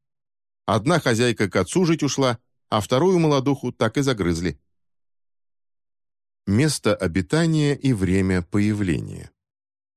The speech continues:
Как нетрудно догадаться, покойника обычно встречают на кладбище.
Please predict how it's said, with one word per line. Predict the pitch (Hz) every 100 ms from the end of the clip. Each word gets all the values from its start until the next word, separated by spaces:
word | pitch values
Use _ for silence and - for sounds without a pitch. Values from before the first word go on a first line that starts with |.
| _ _ _ -
Как | 147 -
нетрудно | 135 131 127 107
догадаться, | 98 104 110 143 - - 67 -
покойника | 98 95 151 139 131 113
обычно | 101 120 - 110
встречают | - 101 92 113 107 98 -
на | 101 95
кладбище. | 101 69 55 - -